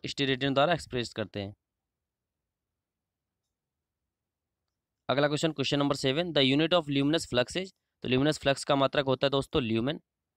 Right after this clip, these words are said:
अभी चर्चा की उसके बारे में। ठीक है, अगला क्वेश्चन, "Filament lamp operate normally at a power factor of," जो फिलामेंट लैंप होती है वो normally कितने पावर फैक्टर पर ऑपरेट होती है? तो ये होती है दोस्तों ज़ीरो पॉइंट फ़ाइव लैगिंग पर।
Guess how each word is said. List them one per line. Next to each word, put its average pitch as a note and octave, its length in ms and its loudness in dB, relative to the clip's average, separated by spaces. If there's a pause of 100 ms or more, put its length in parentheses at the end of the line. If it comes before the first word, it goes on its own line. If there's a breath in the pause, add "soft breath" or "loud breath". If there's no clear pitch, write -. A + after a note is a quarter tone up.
(260)
अभी A#2+ 180 -4
चर्चा B2+ 280 -2
की C3 160 -4
उसके C3 180 -4
बारे A#2+ 200 2
में। E3 140 -8 (1160)
ठीक B2+ 160 -4
है, G3 80 -4 (200)
अगला C#3+ 180 6
क्वेश्चन, D#3 340 -2 (600)
"Filament D3+ 500 4
lamp C#3+ 320 0 (100)
operate C#3 380 2
normally C3 440 2 (120)
at B2 200 0
a D#3+ 80 -4 (160)
power B2 160 4
factor B2+ 380 -2
of," D3+ 180 -4 (300)
जो B2 60 -6
फिलामेंट C3 420 2
लैंप C3 280 0
होती A#2+ 240 -2
है D#3+ 120 -4 (260)
वो C3 160 0 (120)
normally B2+ 420 2
कितने B2 220 -4
पावर C3+ 200 2
फैक्टर B2+ 260 2
पर C#3 220 -2 (460)
ऑपरेट C#3 280 2
होती C#3+ 180 0
है? E3+ 60 2
तो D#3 80 4
ये D#3+ 60 4
होती C#3+ 220 2
है C#3 40 0
दोस्तों C#3+ 340 -2
ज़ीरो B2+ 280 2
पॉइंट D3+ 260 2
फ़ाइव C#3 340 2 (440)
लैगिंग A#2 400 0
पर। F3+ 200 -2